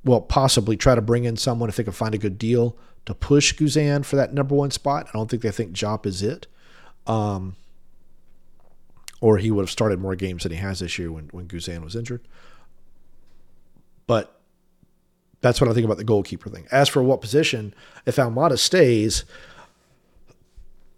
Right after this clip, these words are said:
a lot's gonna depend upon what happens with Robinson. I don't think Robinson's gonna be back, but you could see the team bringing in a center back.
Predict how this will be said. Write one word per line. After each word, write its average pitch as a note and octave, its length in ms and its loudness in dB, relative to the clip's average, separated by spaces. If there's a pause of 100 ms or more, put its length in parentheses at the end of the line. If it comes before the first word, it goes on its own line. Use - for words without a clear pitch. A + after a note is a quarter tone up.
(260)
a C3+ 140 8
lot's D3 240 6
gonna D3+ 160 10
depend C3 240 8
upon B2+ 260 6
what A#2+ 120 6
happens A#2+ 280 4
with A2+ 120 4
Robinson. F#2+ 440 2
I G2+ 60 0
don't A#2+ 180 4
think A#2 140 2
Robinson's G#2 480 0
gonna G2+ 160 2
be F#2 140 0
back, A#2 420 2
but G#2+ 80 -2
you A2+ 80 -6
could - 140 -6
see B2 80 2
the G#2 100 0
team G#2+ 240 0
bringing G2+ 220 0
in F#2 80 -4
a - 20 -8
center C3 300 2
back. A#2+ 420 2